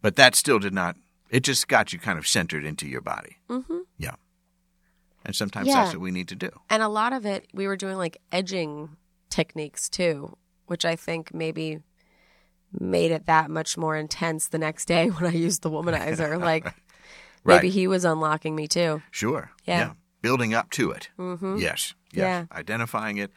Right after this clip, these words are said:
Speaker 1: focusing your energy, probably.
Speaker 2: Yeah.
Speaker 1: In a very real way.
Speaker 2: Mm-hmm.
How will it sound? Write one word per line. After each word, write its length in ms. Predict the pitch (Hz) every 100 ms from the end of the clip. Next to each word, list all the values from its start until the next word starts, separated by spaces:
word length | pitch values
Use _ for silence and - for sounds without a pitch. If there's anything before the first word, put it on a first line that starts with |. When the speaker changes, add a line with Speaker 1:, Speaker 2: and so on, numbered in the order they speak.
| _
Speaker 1:
focusing 480 | - 117 113 107 107
your 120 | 98
energy, 340 | 110 107 82 73
probably. 560 | 107 110 - - - -
Speaker 2:
Yeah. 340 | 185 196 180
Speaker 1:
In 100 | 156
a 60 | 78
very 240 | - 71
real 240 | 73 76 -
way. 240 | - - -
Speaker 2:
Mm-hmm. 400 | 185 180 202